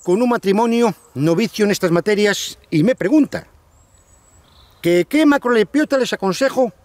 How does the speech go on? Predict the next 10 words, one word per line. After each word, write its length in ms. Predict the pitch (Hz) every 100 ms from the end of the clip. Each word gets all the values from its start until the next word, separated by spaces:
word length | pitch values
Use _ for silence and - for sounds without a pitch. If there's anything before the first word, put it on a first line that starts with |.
| _ _
que 100 | 147
consuman. 480 | 147 147 220 131 71 - _ _ _ _ _ _ _ _ _ _ _ _ _ _ _ _ _
Sencillamente 720 | - 196 226 269 269 277 269
la 80 | 254
que 80 | 220
tengo 240 | 220 202
aquí, 260 | 190 127 104 _ _ _ _ _ _ -
la 260 | 202 302 285
macrolepiota 720 | 269 226 208 - 247 - 240
procera. 420 | 160 214 180